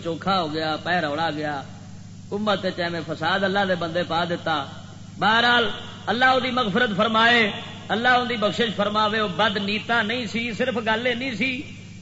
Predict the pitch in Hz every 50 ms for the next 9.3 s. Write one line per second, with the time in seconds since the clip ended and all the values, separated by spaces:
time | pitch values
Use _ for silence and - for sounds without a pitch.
0 | - - 220 220 226 240 233 277 269 277 220 - 262 262 262 277 262 277 262 269
1 | 277 254 269 269 277 277 262 247 247 - - - - - - - - - - -
2 | - - - - 330 226 - 320 311 302 294 294 294 294 285 269 262 269 277 269
3 | 226 - 247 262 262 247 254 247 262 262 262 254 247 240 247 240 190 208 208 208
4 | - 214 220 220 240 254 269 269 269 247 180 220 214 208 233 240 226 240 220 202
5 | 165 208 214 202 190 196 180 - 202 208 190 175 160 151 143 - - - - -
6 | - 277 226 196 233 220 226 202 202 302 285 - 277 277 285 269 214 196 196 254
7 | 254 269 269 254 269 233 226 226 - 226 220 175 202 190 - 202 214 226 - 185
8 | 214 202 185 - - 196 220 269 294 - 240 190 180 180 185 160 147 135 151 147
9 | 135 127 143 214 254 190